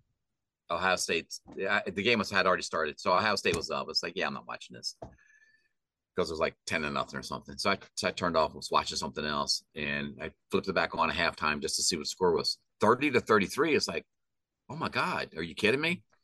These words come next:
So then, so then I turned it on. I watched the, the beginning of the second half. So Maryland comes out, three plays, they have to punt the ball,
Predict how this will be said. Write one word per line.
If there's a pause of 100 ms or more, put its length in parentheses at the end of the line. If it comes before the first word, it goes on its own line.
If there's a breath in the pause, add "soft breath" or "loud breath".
(480 soft breath)
So
then,
so
then
I
turned
it
on.
I
watched
the,
the
beginning
of
the
second
half. (360)
So
Maryland
comes
out, (400)
three
plays, (600)
they
have
to
punt
the
ball,